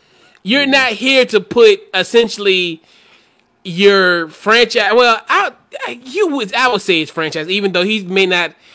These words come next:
Speaker 1: the, I'll put it this way: he deserved more than fifteen minutes, especially in the sense where if you're trying
Speaker 2: Yeah,
Speaker 1: to
Speaker 2: he
Speaker 1: win
Speaker 2: does.
Speaker 1: games. Oh, yeah, no, no,
Speaker 2: Something is
Speaker 1: yeah.
Speaker 2: wrong with him.
Speaker 1: Right, and I
Speaker 2: Telling
Speaker 1: know,
Speaker 2: y'all.
Speaker 1: and that's what I'm saying.
Speaker 2: Something is wrong with him. I'm telling y'all.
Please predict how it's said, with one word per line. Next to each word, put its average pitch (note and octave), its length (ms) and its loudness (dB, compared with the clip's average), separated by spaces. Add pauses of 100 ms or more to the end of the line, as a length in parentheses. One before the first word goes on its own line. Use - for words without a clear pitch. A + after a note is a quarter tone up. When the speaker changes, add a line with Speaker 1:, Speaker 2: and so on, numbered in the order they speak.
(680)
Speaker 1:
the, G#3 180 -2 (200)
I'll D4+ 140 4
put B3+ 140 4
it G3+ 40 -2
this F#3+ 160 0
way: D3 320 -4 (560)
he F#4 220 4
deserved A#3 320 4
more F3+ 120 0
than D#3+ 80 -4
fifteen D3 320 -8
minutes, - 480 -18 (280)
especially D#4+ 440 -2
in A#3+ 60 0
the G#3+ 80 4
sense A3+ 300 2
where G3 340 2
if E3 200 -4
you're B3 200 2
trying G3+ 280 0
Speaker 2:
Yeah, F#3+ 60 0
Speaker 1:
to F3+ 100 0
Speaker 2:
he D3+ 60 -2
Speaker 1:
win E3+ 200 0
Speaker 2:
does. A#2 100 -2
Speaker 1:
games. E3 580 -4 (320)
Oh, A#4 180 2
yeah, E4+ 80 2
no, D#4+ 120 2
no, - 80 0
Speaker 2:
Something C#4+ 140 2
is C4+ 140 2
Speaker 1:
yeah. G3 120 2
Speaker 2:
wrong E3 160 -2
with C#3 120 -6
him. A#2 280 -6 (420)
Speaker 1:
Right, C4 400 0
and G#3 100 0
I B3+ 80 0
Speaker 2:
Telling C4 80 0
Speaker 1:
know, F#4 60 0
Speaker 2:
y'all. C#4 220 -2
Speaker 1:
and G#3 200 -4
that's A#3+ 120 -6
what A#3+ 80 -12
I'm - 40 -14
saying. G#3 240 0
Speaker 2:
Something G#3 120 -4
is D#3+ 160 -2
wrong G3 320 0
with F3+ 100 0
him. C#3 200 -2
I'm G#2+ 120 -4
telling F#3+ 320 -2
y'all. F2+ 340 -2